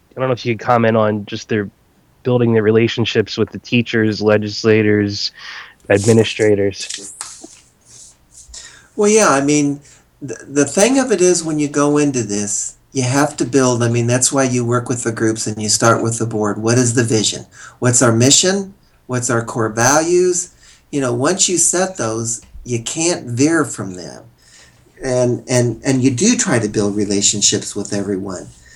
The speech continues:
Speaker 2: But as an example, if, if you don't have the right people on the bus, and if they don't have the same belief system, culture, values,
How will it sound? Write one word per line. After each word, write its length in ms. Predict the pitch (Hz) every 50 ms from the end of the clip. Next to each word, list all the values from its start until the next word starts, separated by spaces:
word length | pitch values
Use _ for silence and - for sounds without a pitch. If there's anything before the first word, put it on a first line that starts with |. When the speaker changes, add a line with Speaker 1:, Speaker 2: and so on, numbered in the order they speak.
| - - - - - -
Speaker 2:
But 180 | 123 139 139
as 200 | 139 131 120 120
an 100 | 131 120
example, 800 | 120 117 120 123 147 170 208 226 226 - 147 143 143 139 - -
if, 360 | - 131 123 120 120 - - - _ _
if 300 | 123 117 113 113 - -
you 80 | 120
don't 320 | 117 - 131 135 170 185 185
have 220 | 170 170 156 147
the 100 | 143 135
right 260 | 135 139 139 - -
people 340 | - - 147 139 - 151 135
on 160 | 131 123 117
the 80 | 113 113
bus, 640 | 117 151 180 208 180 156 156 156 - - - - - _ _ _ - - - _ _
and 200 | 113 120 120 117
if 100 | 117 113
they 240 | 113 123 131 156 175
don't 240 | 190 185 175 170
have 300 | 165 160 151 139 143 135
the 80 | 127 123
same 540 | - - 139 123 123 120 120 120 117 117 - - _ _
belief 340 | - 127 123 123 135 135 139
system, 600 | - - - 135 127 127 - - 131 123 123 117 120
culture, 520 | - - 135 131 131 - - 131 127 120
values, 760 | 117 117 120 120 123 131 131 127 131 135 135 127 - - -